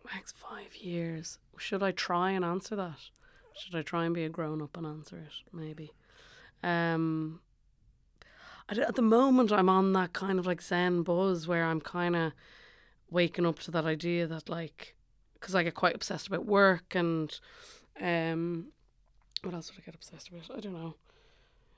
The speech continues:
Yeah, I think that's what the point was. I think obsession comes from, like, I think it's somehow connected to our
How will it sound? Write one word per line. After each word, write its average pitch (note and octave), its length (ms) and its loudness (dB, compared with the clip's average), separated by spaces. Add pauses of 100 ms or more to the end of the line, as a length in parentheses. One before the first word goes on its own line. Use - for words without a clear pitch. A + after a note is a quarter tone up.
Yeah, A#3 220 4
I G3+ 80 2
think D4 360 2 (880)
that's G#3 280 0
what F3+ 140 -2
the F3 60 -6
point C#3+ 320 -6
was. C#3 360 -4 (280)
I F#3+ 120 10
think C4 280 6
obsession F3+ 540 6
comes D#3+ 360 2
from, D#3+ 260 2
like, D3+ 420 -2 (960)
I F#3+ 60 4
think A#3 240 6
it's - 120 4
somehow F#3+ 260 6
connected E3 460 0
to D#3+ 340 4
our D#3+ 500 2